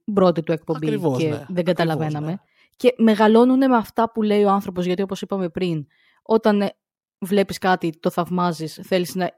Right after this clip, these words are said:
Speaker 1: είναι το
Speaker 2: Και το
Speaker 1: πρότυπό
Speaker 2: έχεις
Speaker 1: σου.
Speaker 2: ως πρότυπο.
Speaker 1: Ωραία. Και μεγαλώνουμε, μεγαλώνουμε, μεγαλώνουν αυτά τα παιδιά, ε,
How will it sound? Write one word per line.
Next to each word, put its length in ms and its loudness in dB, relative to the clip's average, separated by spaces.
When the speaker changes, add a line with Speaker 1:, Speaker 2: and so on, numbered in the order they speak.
Speaker 1:
είναι 180 2
το 0 -
Speaker 2:
Και 0 -
το 100 0
Speaker 1:
πρότυπό 340 -4
Speaker 2:
έχεις 120 -4
Speaker 1:
σου. 60 -6
Speaker 2:
ως 60 -4
πρότυπο. 520 -12
Speaker 1:
Ωραία. 500 -4
Και 140 0
μεγαλώνουμε, 800 2
μεγαλώνουμε, 760 -8
μεγαλώνουν 640 2
αυτά 160 -2
τα 120 -4
παιδιά, 440 -4
ε, 300 -4